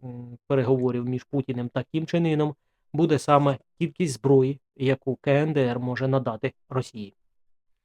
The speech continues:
Але що попросить Кім у Путіна в обмін на зброю? Очікується, що в обмін на зброю Північна Корея захоче не лише постачання продовольства і палива.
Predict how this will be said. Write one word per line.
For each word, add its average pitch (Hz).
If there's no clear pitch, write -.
Але 156
що 208
попросить 208
Кім 165
у 160
Путіна 160
в 135
обмін 147
на 160
зброю? 156
Очікується, 156
що 147
в 131
обмін 123
на 127
зброю 151
Північна 131
Корея 139
захоче 135
не 135
лише 147
постачання 127
продовольства 131
і 139
палива. 120